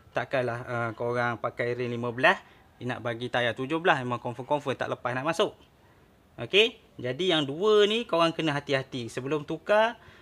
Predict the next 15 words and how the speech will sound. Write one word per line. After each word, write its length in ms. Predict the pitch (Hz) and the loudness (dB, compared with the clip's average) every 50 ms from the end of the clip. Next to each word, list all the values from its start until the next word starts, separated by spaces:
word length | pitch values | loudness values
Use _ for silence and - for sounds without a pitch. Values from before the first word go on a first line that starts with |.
| - _ | -16 _
uh, 160 | - - 113 - | -6 -6 -4 0
pastikan 560 | - 143 143 - - 151 - - 175 165 156 | 0 0 0 0 -4 -4 2 4 4 4 4
tayar 560 | - 156 147 147 147 147 151 151 147 147 147 - 143 | 4 4 6 6 4 4 4 4 6 6 4 4 2
asal 340 | 143 143 - - 165 151 147 - | 0 0 2 4 4 4 4 4
korang 240 | 151 156 156 160 | 2 2 2 2
tu, 160 | 151 214 247 294 - _ - - _ _ _ _ _ - | 2 0 -2 -4 -8 _ -20 -20 _ _ _ _ _ -10
uh, 160 | - 110 110 | -8 -8 -4
samalah, 640 | - 135 131 139 160 175 156 143 147 165 196 180 - - - _ _ _ _ _ _ - | -2 0 2 2 2 2 2 2 2 2 2 0 -2 -6 -16 _ _ _ _ _ _ -8
uh, 100 | 143 143 | -6 -4
dia 140 | 139 147 147 | -4 -4 -6
punya 640 | - - 151 156 156 151 151 151 151 151 151 143 - _ _ _ _ - - | -4 -4 -2 -2 0 0 0 0 0 0 -2 -4 -8 _ _ _ _ -10 -4
angka 560 | - 135 147 143 - - 175 170 170 175 190 | -2 -2 -2 -4 -4 -4 -2 0 0 0 0
ni. 80 | 208 190 - _ _ _ _ _ _ _ _ _ _ _ _ _ _ - | -2 -4 -8 _ _ _ _ _ _ _ _ _ _ _ _ _ _ -8
Okey, 400 | - 107 110 - - 107 107 127 | -6 -6 -6 -6 -10 -4 2 4
eh. 160 | - - | 4 4